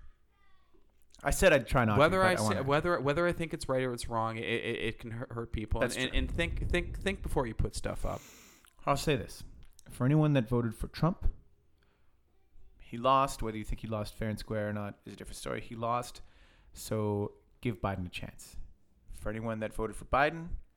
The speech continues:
Speaker 1: welcome your Trump supporters or your Trump voters in.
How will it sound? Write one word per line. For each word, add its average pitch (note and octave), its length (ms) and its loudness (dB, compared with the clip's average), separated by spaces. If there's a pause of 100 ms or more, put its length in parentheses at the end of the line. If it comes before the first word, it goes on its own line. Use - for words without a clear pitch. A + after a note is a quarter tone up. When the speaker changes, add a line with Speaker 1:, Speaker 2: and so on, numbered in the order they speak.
(1000)
Speaker 1:
welcome A2+ 440 -6
your A2+ 120 -2
Trump - 280 -6
supporters A2 540 -4
or G#2+ 40 -8
your G2+ 60 -8
Trump A2 240 -6
voters G2+ 320 -6
in. B2 300 -2